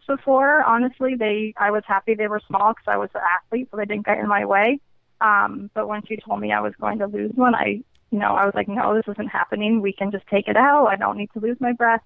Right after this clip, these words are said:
And then when she pushed to have two, I was adamant against it. You know, I said, "I want to have children and I want to breastfeed." Um,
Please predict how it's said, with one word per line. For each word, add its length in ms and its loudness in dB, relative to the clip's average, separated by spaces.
And 200 -8
then 140 6
when 140 0
she 100 -4
pushed 260 -4
to 80 -6
have 220 -4
two, 420 0
I 180 2
was 180 -8
adamant 480 0
against 420 -10
it. 180 -2
You 120 -4
know, 100 0
I 240 0
said, 140 2
"I 340 2
want 280 0
to 80 -4
have 220 -2
children 380 -2
and 120 -4
I 60 -4
want 280 -2
to 60 -12
breastfeed." 640 -4
Um, 640 0